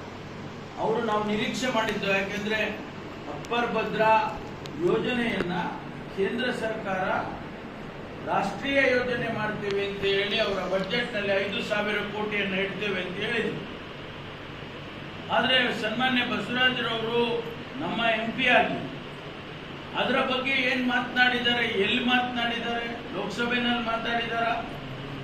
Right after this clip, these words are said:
ಅಥವಾ ರಾಜ್ಯ ಸರ್ಕಾರಗಳ ಮೇಲೆ ಒತ್ತಾಯ ಮಾಡಿದಾರ, ಏನ್ ಮಾಡಿದ್ದಾರೆ ಅಂತ ಹೇಳಿ ನಮಗಂತೂ ಗೊತ್ತಿಲ್ಲ.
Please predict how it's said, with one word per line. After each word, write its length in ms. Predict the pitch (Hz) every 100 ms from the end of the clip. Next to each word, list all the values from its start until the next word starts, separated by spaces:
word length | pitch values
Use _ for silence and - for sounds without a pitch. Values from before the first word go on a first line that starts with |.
| - - - -
ಅಥವಾ 300 | 170 220 233
ರಾಜ್ಯ 360 | 226 226 226 233
ಸರ್ಕಾರಗಳ 580 | 233 240 233 233 233 226
ಮೇಲೆ 360 | 226 226 226
ಒತ್ತಾಯ 340 | 220 233 240 233
ಮಾಡಿದಾರ, 400 | 226 220 226 226 - - - - - - - - - -
ಏನ್ 280 | 214 277 285
ಮಾಡಿದ್ದಾರೆ 520 | 269 262 247 247 233
ಅಂತ 180 | 240 233
ಹೇಳಿ 200 | 240 240
ನಮಗಂತೂ 600 | 233 214 226 233 - 196
ಗೊತ್ತಿಲ್ಲ. 300 | 180 180 175